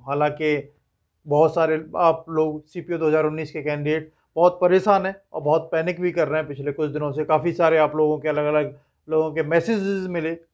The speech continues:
Instagram पे काफ़ी मिले, Telegram पे भी काफ़ी लोगों के मिले और आपकी जो चिंता है वो बिल्कुल वाजिब है और आपकी शायद जगह कोई और भी होता तो वही, वो भी इतना ही चिंतित हो रहा होता जितना आप हो रहे हैं, क्योंकि दिसंबर फर्स्ट वीक almost जा चुका है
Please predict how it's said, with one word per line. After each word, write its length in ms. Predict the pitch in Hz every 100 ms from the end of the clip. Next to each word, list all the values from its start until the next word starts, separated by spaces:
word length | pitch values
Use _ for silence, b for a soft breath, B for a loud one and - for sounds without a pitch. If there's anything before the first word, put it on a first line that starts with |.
| _ _ -
Instagram 460 | 151 - 185 180 180
पे 60 |
काफ़ी 220 | 156 147
मिले, 220 | 156 147 160 160
Telegram 360 | 151 151 151
पे 160 | 135 139
भी 80 | 135
काफ़ी 240 | 123 131
लोगों 280 | 127 123 123
के 100 | 117
मिले 220 | 120 156 165 b b _
और 160 | 202 208
आपकी 340 | 190 185 202
जो 100 | 196
चिंता 380 | 196 185 170 202
है 120 | 175 190 - _ 156
वो 480 | 156 151 139 143 - _
बिल्कुल 320 | 160 175 196 165
वाजिब 380 | 156 156 170
है 180 | 143 151 - _
और 280 | 147 139 - _ _ 180
आपकी 240 | 165 180
शायद 260 | 175 175 160
जगह 220 | 170 175
कोई 180 | 180 165
और 180 | 175
भी 100 | 170
होता 180 | 160 160
तो 120 | 160
वही, 280 | 156 156 165
वो 280 | 170 170 160
भी 140 | 165 170
इतना 240 | 165 151
ही 100 | 147
चिंतित 340 | 147 135 139
हो 100 | 135
रहा 100 | 131
होता 220 | 127 139 147
जितना 240 | 143 147
आप 200 | 131 131
हो 100 | 127
रहे 120 | 113 120
हैं, 100 | - _ _ _ _
क्योंकि 300 | 247 254 254 254 _ _ 165
दिसंबर 380 | 165 214 214
फर्स्ट 260 | 208 214 208
वीक 140 | 202 185
almost 360 | 170 170 170 139
जा 140 | 190
चुका 320 | 196 202 202
है 140 | 185